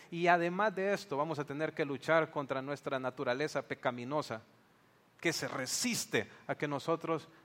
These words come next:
tengamos tiempo en la palabra. Y eso nos queda, eh, claramente manifestado aquí en lo que le pasó a Eutico.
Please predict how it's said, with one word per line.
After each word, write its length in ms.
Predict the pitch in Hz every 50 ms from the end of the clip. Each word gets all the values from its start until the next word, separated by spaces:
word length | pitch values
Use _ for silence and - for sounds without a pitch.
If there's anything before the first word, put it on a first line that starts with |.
| - _ _ -
tengamos 380 | 139 131 139 156 151 143 -
tiempo 260 | - 170 165 160 156 151
en 60 | 139
la 60 | 135
palabra. 440 | - - 131 147 143 135 120 107 - - - - - -
Y 180 | - 170 156 156
eso 420 | 180 202 190 196 202 196 190 175 - -
nos 180 | 151 147 -
queda, 500 | - - 170 170 170 175 175 175 - - -
eh, 400 | 185 170 165 151 151 - - - - -
claramente 640 | 196 190 190 185 180 175 170 180 185 185 180 185
manifestado 680 | 170 160 151 156 147 - - 143 - - 170 160 160 147
aquí 260 | 131 - - 156 151
en 120 | 147 139 135
lo 100 | 127 -
que 100 | - 120
le 100 | 120 117
pasó 520 | - 123 117 - - 139 135 135 135 - - - - -
a 100 | 117 113
Eutico. 760 | 113 117 110 113 117 - - - 135 - - - 92 90